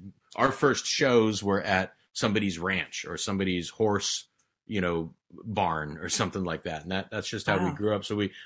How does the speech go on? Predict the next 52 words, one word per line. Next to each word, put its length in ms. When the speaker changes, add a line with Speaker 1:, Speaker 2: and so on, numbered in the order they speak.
Speaker 1:
we 100
grew 180
up 100
in 100
an 100
area 380
where 160
you 160
were 80
able 240
to 60
make 400
loud 500
noise, 760
uh, 260
Speaker 2:
Mm. 500
Speaker 1:
and, 520
you 80
Speaker 2:
Without 300
Speaker 1:
know, 60
really 160
Speaker 2:
pissing 100
off 80
Speaker 1:
sorta, 120
Speaker 2:
the 60
neighbors. 500
Speaker 1:
so, 80
yeah, 260
exactly. 600
Speaker 2:
Yeah. 500
Speaker 1:
Um, 300
so 260
it 140
was, 320
for 100
that, 280
it 100
was, 400
it, 160
it 40
was 140
pretty 220
cool. 220
Other 200
than 80
that, 160
it 60
was 120
a 40
small 260
town, 440
and, 240